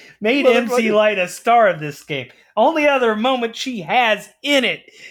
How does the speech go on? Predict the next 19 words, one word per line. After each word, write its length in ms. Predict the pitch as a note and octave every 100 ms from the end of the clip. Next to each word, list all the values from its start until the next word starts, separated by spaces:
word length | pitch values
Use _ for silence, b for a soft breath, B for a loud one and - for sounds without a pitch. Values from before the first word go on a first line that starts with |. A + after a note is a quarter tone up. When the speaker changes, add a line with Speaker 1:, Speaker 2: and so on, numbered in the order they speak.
| B
Speaker 1:
is 200 | G3 F#3+
that, 280 | F3 G3 F3
that 200 | G3 F#3+
weird 280 | G#3 A3 G#3
thing 160 | G#3
where 140 | F#3 E3+
Kurt 240 | G3+ F#3
Rambis 440 | E3+ F#3+ F3+ D3+ -
is 100 | C#3
letting 200 | D#3 C#3
her 80 | C3+
ste-, 340 | - F3+ E3
steal 280 | - G#3+ F3
the 120 | C#3
ball 400 | A2 G#3 D3 C3+
over 240 | C3 B2
and 100 | B2+
over 260 | C3 B2+ A#2
again. 340 | A2+ A#2+ B2